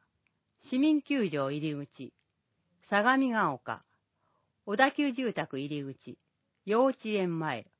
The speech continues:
カーサ相模台前。カーサ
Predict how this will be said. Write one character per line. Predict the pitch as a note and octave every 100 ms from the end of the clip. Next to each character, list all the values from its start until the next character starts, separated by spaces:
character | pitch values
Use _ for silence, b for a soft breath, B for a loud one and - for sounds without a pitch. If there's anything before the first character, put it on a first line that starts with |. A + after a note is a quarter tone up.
| _ _ _ _ _
カ | C#4+ C4
ー | A3+
サ | D3+ -
相 | E3+ G3
模 | G3+ F3+
台 | E3+ D#3
前。 | D3+ C#3 A2+ _ _ _ _ _
カ | - C4
ー | A3+
サ | E3+ B2